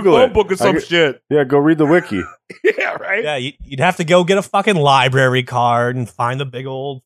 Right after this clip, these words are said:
Speaker 3: fucking world book.
Speaker 2: <laughs> Yeah, the book of the worldwide
Speaker 3: Encyclopedia.
Speaker 2: book.
Speaker 3: Yeah, yeah, the worldwide book. <laughs> And then fucking deal with that. So, let an,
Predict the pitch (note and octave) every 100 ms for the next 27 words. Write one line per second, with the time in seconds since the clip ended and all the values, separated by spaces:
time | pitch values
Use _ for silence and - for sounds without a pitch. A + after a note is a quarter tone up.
0 | _ C#3 C3 C#3+ A#2+ A2+ A#2+ B2+ A#2 A2+
1 | A2+ - G#3+ E3+ B2 D#3 E3 - C#3+ C3+
2 | C#3 C3+ G3 G#3+ F#3 G3 G3 A#2+ A2+ A2
3 | A2+ A#2 A#2 _ _ _ _ C#3 C3+ C#3+
4 | C3+ A2+ G2+ A2+ D3 D3 D3+ C3+ G#2+ G#2+
5 | - F#3 - - _ _ _ _ G#2+ A2
6 | _ _ A#2+ A2+ A2+ A2+ A2+ A2 - _
7 | _ D3+ C3 - D3+ F#3 F#3+ F3+